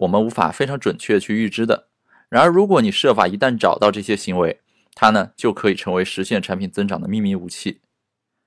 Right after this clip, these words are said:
即使再优秀的产品啊，它也会在产品的发展方向中经历过可能这个迷失，或者说反反复复的这个挫折。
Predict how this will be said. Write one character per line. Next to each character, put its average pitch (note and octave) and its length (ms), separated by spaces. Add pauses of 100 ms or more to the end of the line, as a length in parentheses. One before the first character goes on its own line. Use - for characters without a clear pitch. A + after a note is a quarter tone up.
(460)
即 G3 200
使 D3+ 200
再 - 340
优 A2+ 180
秀 A2+ 140
的 F2+ 100
产 - 200
品 - 140
啊， - 120
它 - 140
也 B2+ 160
会 C#3 180
在 A#2+ 140
产 G#2+ 180
品 A2+ 100
的 F2+ 60
发 B2+ 220
展 A#2+ 100
方 A2+ 220
向 G2 160
中 G2+ 220 (280)
经 A#2 180
历 A2+ 120
过 F#2 200
可 - 180
能 E2+ 200
这 G2 100
个 F#2+ 80
迷 F2+ 200
失， - 400 (160)
或 G#2+ 200
者 F2 80
说 F#2+ 220
反 G2 160
反 F#2+ 140
复 G2 160
复 G#2 80
的 F#2 100
这 F#2+ 100
个 F#2 60
挫 C3 240
折。 G#2 220